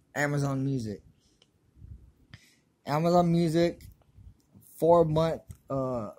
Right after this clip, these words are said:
free trial. I, I tried Amazon Prime. It wouldn't work. As soon as I went to that four-month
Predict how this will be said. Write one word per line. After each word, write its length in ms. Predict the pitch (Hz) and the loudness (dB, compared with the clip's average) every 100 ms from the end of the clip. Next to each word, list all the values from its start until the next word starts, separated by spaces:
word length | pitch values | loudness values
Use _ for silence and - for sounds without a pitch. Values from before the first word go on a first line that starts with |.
| - - | -18 -2
free 240 | 165 160 | 0 0
trial. 600 | 143 147 143 143 147 156 - - _ _ _ _ _ _ _ - - - - - - - - - - _ 135 | 0 0 0 0 0 -2 -12 -20 _ _ _ _ _ _ _ -20 -20 -20 -20 -20 -20 -20 -20 -20 -20 _ -4
I, 280 | 143 151 143 | 0 0 0
I 140 | 147 | 0
tried 320 | - 160 147 - | 0 0 0 -2
Amazon 480 | 151 151 143 135 | -4 -2 -2 -4
Prime. 440 | 143 143 147 147 139 | -4 -4 -4 -6 -6
It 100 | 131 | -6
wouldn't 280 | 139 113 143 | -6 -8 -6
work. 280 | 143 139 - | -4 -6 -8
As 80 | |
soon 120 | - 143 | -8 -6
as 80 | |
I 120 | 135 135 | -4 -6
went 460 | 120 113 143 143 | -8 -12 -10 -10
to 60 | 135 | -8
that 180 | 120 - | -10 -8
four-month 460 | 147 147 147 143 | -2 -2 -2 -4